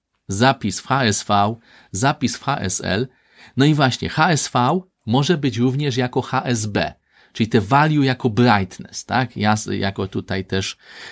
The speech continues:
y, jak sobie przeczytamy w Wikipedii, prawda, mm,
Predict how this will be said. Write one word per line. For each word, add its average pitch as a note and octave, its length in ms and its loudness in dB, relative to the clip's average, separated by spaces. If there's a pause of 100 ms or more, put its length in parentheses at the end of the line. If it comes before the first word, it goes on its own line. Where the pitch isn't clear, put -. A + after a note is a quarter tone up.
(120)
y, F2+ 240 0
jak F#2+ 220 0
sobie G#2 200 4
przeczytamy G#2 580 2
w F2+ 60 -6
Wikipedii, D3 600 0
prawda, A#2+ 540 0 (300)
mm, - 160 -8